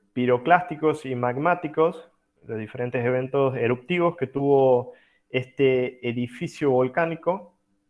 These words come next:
¿sí? Los cuales se van acumulando en diferentes estratos, es decir, en diferentes erupciones que, que fueron armando este edificio. Es por eso que se denomina estratovolcán.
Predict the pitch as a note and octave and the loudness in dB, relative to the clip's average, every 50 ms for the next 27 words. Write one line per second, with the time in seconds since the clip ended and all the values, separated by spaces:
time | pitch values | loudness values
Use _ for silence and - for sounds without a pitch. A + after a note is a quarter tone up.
0 | _ _ _ _ - C3 D#3 G3 G3+ - _ _ _ B2 A#2+ - - C#3 C#3+ D#3 | _ _ _ _ -4 -4 -4 -4 -8 -14 _ _ _ -12 -6 0 2 2 2 2
1 | - - D3 C3+ C3+ C#3 C3+ C3+ C3+ C#3 C#3 C#3 C#3+ - _ C#3 B2+ A#2+ - - | 0 0 2 2 2 2 0 -4 -6 -8 -8 -10 -12 -10 _ -2 -2 -2 0 -4
2 | C#3+ C#3+ D3+ D#3 D#3+ E3+ E3+ E3+ E3+ E3+ F#3 G#3+ A#3+ - - - C3+ B2+ C3+ C3+ | -2 0 2 8 8 8 8 8 6 2 2 0 0 -2 -6 -6 -4 -4 -2 -2
3 | C3 B2 - - B2+ B2+ B2 B2+ - C3+ B2 A#2 A2 - - B2 A2 G2+ - - | -2 -2 0 0 0 0 0 0 -2 -2 0 0 -4 -2 0 0 0 0 -2 -8
4 | - - _ _ A#2+ A#2 B2 B2 A#2+ - C#3+ C#3 C#3+ C#3 B2 A#2+ A2+ - - A#2+ | -20 -20 _ _ -6 -4 -4 -4 -4 -2 -2 -2 -2 -2 -2 -4 -6 -2 -2 -2
5 | A#2 A#2+ B2 - C3+ B2+ - - A2 A2 G#2+ - - - C3 B2 B2 C3+ C3 - | 0 0 -2 -2 -4 -4 -2 -2 -2 -2 -2 -4 -4 -4 -4 -2 -2 -4 -6 -4
6 | - A2 G#2+ G#2 G2+ G#2+ _ _ _ _ _ _ _ _ _ _ A#2 - - B2+ | -4 -4 -4 -4 -6 -10 _ _ _ _ _ _ _ _ _ _ -8 -2 4 4
7 | B2 B2+ C3 B2+ B2 A2+ A2+ A#2 A#2+ A#2+ B2+ C3 C3+ C3+ C3 B2+ - - A2 G2+ | 6 6 6 4 6 6 6 6 6 4 4 2 4 2 0 -2 0 -2 -4 -4
8 | G#2 G#2+ G#2 - G#2+ G2 - - _ _ _ _ A#2 A2+ - - C#3 C#3 C#3 C#3 | -4 -4 -6 -6 -8 -8 -8 -12 _ _ _ _ -10 -10 -4 0 2 2 2 2
9 | - D3+ C#3+ C3+ - D3 B2+ A#2+ A#2+ B2 B2 B2+ B2 A#2+ A#2 - - C3 B2+ - | 0 -8 -10 -4 -2 0 0 0 0 -2 -2 -2 -4 -4 -6 -2 -2 -2 0 0
10 | B2 A#2 A2+ G#2+ G#2 - F2+ F2+ F#2+ | 0 0 0 0 0 -4 -12 -14 -14